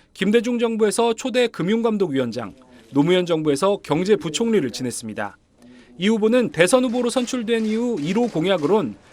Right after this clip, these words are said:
반도체 산업 지원 계획을 발표했습니다. 국내에서 생산 판매되는 반도체에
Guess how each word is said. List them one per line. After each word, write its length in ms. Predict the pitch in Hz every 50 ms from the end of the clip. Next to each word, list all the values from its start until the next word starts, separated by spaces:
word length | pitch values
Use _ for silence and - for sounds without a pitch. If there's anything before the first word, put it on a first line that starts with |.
| - - -
반도체 520 | - - 139 143 185 196 247 247 - - 226
산업 280 | - 214 190 180 -
지원 320 | - - 143 151 175 175 143
계획을 380 | - 147 143 151 156 135 113
발표했습니다. 720 | - - 123 113 - 139 120 - - 110 101 95 104 98 90 - - - _ - _ - - - - - - -
국내에서 460 | - 165 180 185 190 190 180 214 214 208
생산 380 | - 240 240 226 - 233 214
판매되는 560 | - - 240 233 240 233 226 220 214 214 208
반도체에 580 | 151 160 160 165 180 170 - 175 175 202 208 202